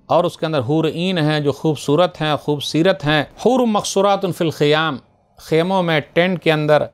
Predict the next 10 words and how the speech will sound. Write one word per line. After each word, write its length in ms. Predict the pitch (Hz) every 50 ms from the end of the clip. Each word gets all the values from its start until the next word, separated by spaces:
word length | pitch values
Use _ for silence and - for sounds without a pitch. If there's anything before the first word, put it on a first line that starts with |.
| - 117
बैठी 340 | 120 139 156 - - - 190
हुई 340 | 165 147 151 165 175 185
हैं। 320 | 156 156 156 151 123 - - - _ _ - - _ - _ _ - _ _ - - -
लम 240 | 160 214 254 254 240
यतमिसुन्ना 600 | 226 208 - 180 185 180 - - 180 175 170 165
इंसुन 340 | 165 160 143 - - 147 135 - -
क़ब्लहुम 380 | 185 180 170 165 147 147 151
वला 240 | 143 139 131 131 127
जान, 460 | 113 107 135 135 147 143 127 107 101 - _ _ _ _ _ _ _ -
कि 300 | 147 151 143 143 143